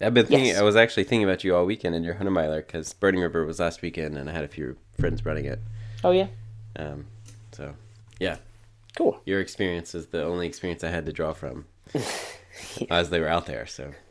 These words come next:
Speaker 2: Nice. <laughs> Cool. Well, uh, yeah, so that, figured you'd be, you'd be a little bit excited about that.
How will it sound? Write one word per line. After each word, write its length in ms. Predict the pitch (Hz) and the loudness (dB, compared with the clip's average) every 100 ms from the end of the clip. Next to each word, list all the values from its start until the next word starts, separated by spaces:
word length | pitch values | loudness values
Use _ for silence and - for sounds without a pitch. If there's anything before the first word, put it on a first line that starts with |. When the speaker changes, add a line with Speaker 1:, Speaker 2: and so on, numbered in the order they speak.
| - - _ _ _ - - - - - _ - | -16 -16 _ _ _ -20 -18 -18 -18 -20 _ -8
Speaker 2:
Nice. 320 | - - - - _ _ - - - _ | -6 -6 -8 -18 _ _ -20 -20 -20 _
<laughs> 100 | - - 101 - _ _ _ _ - - - - | -2 -2 -4 -12 _ _ _ _ -20 -20 -6 8
Cool. 240 | 220 - - - | 8 8 0 4
Well, 140 | 139 | 10
uh, 300 | 143 135 87 - _ _ - - - - | 12 12 8 -2 _ _ -20 -20 -8 4
yeah, 160 | 143 | 4
so 140 | - 156 | 8 8
that, 300 | 147 - 160 | 8 6 0
figured 180 | 147 131 | 2 4
you'd 120 | 123 | 4
be, 260 | 113 90 - | 4 2 -2
you'd 140 | 123 | 0
be 80 | 120 | 4
a 40 | |
little 140 | 117 113 | 6 4
bit 120 | 113 | 2
excited 320 | - 117 98 | 0 2 4
about 200 | 69 - | 2 -4
that. 120 | - | -6